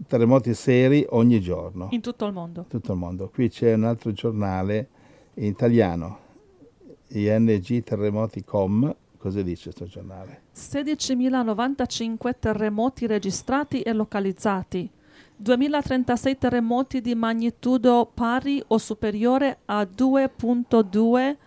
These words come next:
Speaker 2: e duecentotrenta terremoti di magnitudo compreso tra tre punto zero e tre punto nove.
Speaker 1: Insomma, in poche parole, eh,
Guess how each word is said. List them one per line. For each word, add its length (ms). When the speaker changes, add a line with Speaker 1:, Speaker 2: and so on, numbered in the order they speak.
Speaker 2:
e 160
duecentotrenta 880
terremoti 580
di 140
magnitudo 680
compreso 800
tra 460
tre 240
punto 360
zero 320
e 140
tre 180
punto 320
nove. 420
Speaker 1:
Insomma, 380
in 80
poche 240
parole, 680
eh, 460